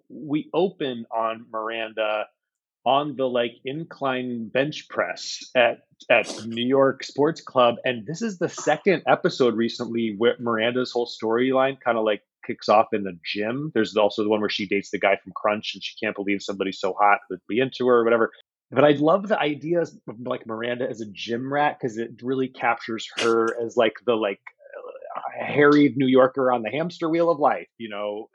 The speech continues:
Like, she, she doesn't love it, but this is what we do in the big city. And,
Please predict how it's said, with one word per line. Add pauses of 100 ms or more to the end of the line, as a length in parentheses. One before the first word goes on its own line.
(120)
Like, (140)
she, (320)
she
doesn't
love
it,
but
this
is
what
we
do
in
the
big
city.
And,